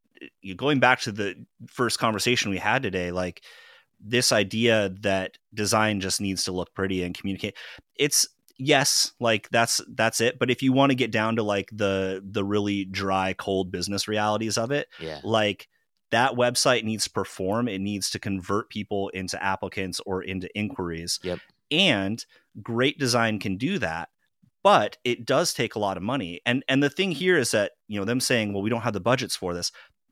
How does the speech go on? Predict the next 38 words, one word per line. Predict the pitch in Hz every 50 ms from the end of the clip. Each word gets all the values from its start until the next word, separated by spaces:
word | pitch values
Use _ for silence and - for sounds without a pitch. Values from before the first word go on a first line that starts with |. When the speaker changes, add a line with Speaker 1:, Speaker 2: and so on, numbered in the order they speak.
| _ _ _ _ _ _ _ _
Speaker 1:
<laughs> | - - - - - - _ - - - - - - _
The | 123 123 120
old | 110 127 127 127 120
adage, | 110 107 113 117 107 92 90 87
"You | 101 101
have | 110 113 101
to | - 104
spend | - - - 107 107 104 98
money | 101 98 98 98 92
to | 95
make | 92 95 98 95 - 95
money." | 87 85 85 85 87
Speaker 2:
Yeah, | 85 85 82 73 71
Speaker 1:
If | - 123 - 147
Speaker 2:
yeah, |
Speaker 1:
you | - 127 131 123
Speaker 2:
yeah. | 120
Speaker 1:
want | 131 135 139 135
to | 165 147
increase | 143 147 143 - - 185 208 262 - - -
the | 190 147
enrollment | 131 123 123 120 117 110 113 113 107 -
to | 110
cover | - - 117 117 113
the | 98 104
cost | - - 127 131 123 -
that | - 101
you're | 90 95 95
paying, | - 151 175 170 127 101 98 98 110
you | 131 120
have | - - 151 -
to | - 123
pay | - - - 151 156 151
a | 120
little | 104 104 104 104 95
bit | 101 95 92
more | 98 110 147 165 151
there. | 113 90 80 80 76 85